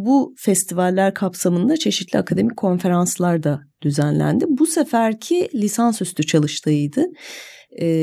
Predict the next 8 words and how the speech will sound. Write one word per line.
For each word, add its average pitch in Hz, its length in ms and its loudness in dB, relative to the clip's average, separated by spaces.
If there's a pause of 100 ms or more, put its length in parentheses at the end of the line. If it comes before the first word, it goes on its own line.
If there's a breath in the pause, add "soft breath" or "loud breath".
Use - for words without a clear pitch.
(440)
doktora 214 580 2
ve 190 340 0
yüksek 175 600 0
lisans 170 460 0
yapan 226 440 0
sekiz - 800 -2
genç 175 300 0
akademisyen, 156 840 0